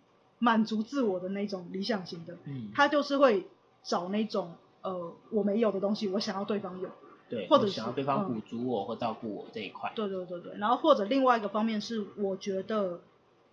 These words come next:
Speaker 1: 呃，更，更不好的是，我觉得我没有的，所以我要对方一定要给我的那个东西。
Speaker 2: 嗯。
Speaker 1: 它这个地方就变，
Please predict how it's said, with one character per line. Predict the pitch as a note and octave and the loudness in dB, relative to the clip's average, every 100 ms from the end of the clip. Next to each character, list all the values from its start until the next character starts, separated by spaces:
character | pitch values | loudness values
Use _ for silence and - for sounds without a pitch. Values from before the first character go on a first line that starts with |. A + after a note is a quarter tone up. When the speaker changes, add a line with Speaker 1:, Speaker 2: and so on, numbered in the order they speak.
| _ | _
Speaker 1:
呃， | G#3 | -4
更， | G3+ F4 B3+ | 6 8 8
更 | - C4+ | 6 6
不 | C4 | 6
好 | A3+ | 0
的 | F3+ F#3 | -2 -2
是， | A#3+ G3 - | -2 -2 -2
我 | G#3+ | 0
觉 | A3 | 2
得 | A#3 | 2
我 | G#3+ | 2
没 | F#3+ F#3+ | 0 0
有 | G3 | -2
的， | F3 | -4
所 | E3+ G#3+ | -4 -2
以 | |
我 | F#3+ G3 | -2 4
要 | D4 G#3+ | 4 4
对 | A3+ | 0
方 | G3+ - | -2 -4
一 | A3 | 0
定 | C#4 | 2
要 | A#3+ | 2
给 | G#3+ F#3 | 0 -4
我 | F3+ | -6
的 | F3+ | -8
那 | F#3 | -8
个 | F#3 | -8
东 | F#3 E3+ | -8 -6
西。 | D#3+ | -4
Speaker 2:
嗯。 | E3 D#3+ | -4 -4
Speaker 1:
它 | D#3+ C#4+ | 0 2
这 | |
个 | D4 | 2
地 | A#3 | 2
方 | A#3 A3+ | -2 -2
就 | A3+ | -2
变， | G3 | -4